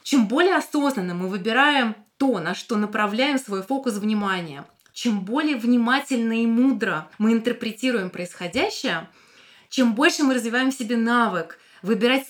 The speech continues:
смыслы, которые нас усиливают, а не разрушают, тем более созидательным, ресурсным и, на самом деле, счастливом состоянии мы живём.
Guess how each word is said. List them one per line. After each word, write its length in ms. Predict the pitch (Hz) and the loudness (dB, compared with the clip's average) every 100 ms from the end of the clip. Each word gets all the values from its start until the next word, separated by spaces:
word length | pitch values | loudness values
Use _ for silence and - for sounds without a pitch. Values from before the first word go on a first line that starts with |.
| - | 0
смыслы, 640 | 226 233 285 285 - 196 | 4 8 8 8 4 -6
которые 640 | 185 202 196 247 247 214 | -2 -4 0 2 2 2
нас 280 | 185 185 - | -2 -4 -6
усиливают, 920 | 151 - - 285 370 294 196 175 165 - | -14 -12 -2 2 4 4 0 -2 -4 -2
а 100 | 220 | 2
не 120 | 226 | 2
разрушают, 840 | 208 196 208 - 220 190 170 165 - | 0 -4 -6 -4 0 0 -2 -6 0
тем 300 | 262 202 185 | 0 2 -2
более 400 | 220 240 226 196 | 0 2 0 -4
созидательным, 1120 | - 208 196 170 185 202 208 202 180 180 175 - _ _ - | -8 -8 -8 -4 -2 -2 -4 -8 -8 -8 -10 -14 _ _ -4
ресурсным 1000 | 226 220 - 254 233 220 - 156 156 - _ _ - | -4 -4 -6 -2 -2 -2 -6 -12 -12 -16 _ _ -4
и, 80 | 226 | 0
на 120 | 233 | 2
самом 200 | 370 370 | 2 2
деле, 220 | 240 190 | 2 -2
счастливом 800 | - - - 202 202 240 190 165 | -6 -12 -10 -4 2 2 0 -8
состоянии 840 | - 190 - 180 208 359 370 220 | -12 -8 -4 -2 0 2 2 0
мы 180 | 185 240 | 2 2
живём. 600 | 220 233 220 185 170 185 | 2 0 0 -2 -4 -10